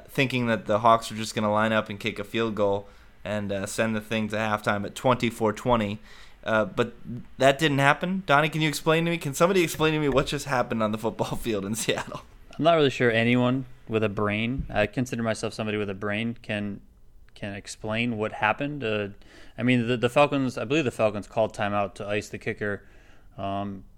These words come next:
Speaker 2: yeah, they were kicking a thirty-five-yard field goal, and then next thing you know, you see, uh, Blair Walsh running out to the left upon the snap, Luke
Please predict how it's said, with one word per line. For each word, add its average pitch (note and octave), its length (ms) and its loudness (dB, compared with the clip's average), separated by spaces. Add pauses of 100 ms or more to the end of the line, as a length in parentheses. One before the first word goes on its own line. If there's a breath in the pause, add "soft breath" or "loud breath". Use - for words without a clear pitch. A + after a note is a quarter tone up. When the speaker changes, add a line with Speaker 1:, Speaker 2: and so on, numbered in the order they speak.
(140)
Speaker 2:
yeah, G#2 200 -4
they F#2+ 120 -4
were F#2+ 60 -6
kicking G2+ 260 -6
a F#2+ 80 -6
thirty-five-yard G2 580 -4
field A2 240 -2
goal, A2+ 220 0
and G#2+ 180 -2
then G#2+ 300 -2 (380 soft breath)
next B2 200 0
thing B2+ 160 2
you A#2 80 2
know, A2+ 600 2 (100)
you A2 260 -6
see, A2 720 -2 (220)
uh, G#2+ 100 -8
Blair A#2+ 380 4
Walsh A#2 400 8
running A#2+ 280 2
out A2+ 160 4
to - 80 -14
the A2+ 100 0
left A#2 340 4
upon A2 300 -2
the G#2 40 -6
snap, A#2 540 0
Luke A#2+ 240 -2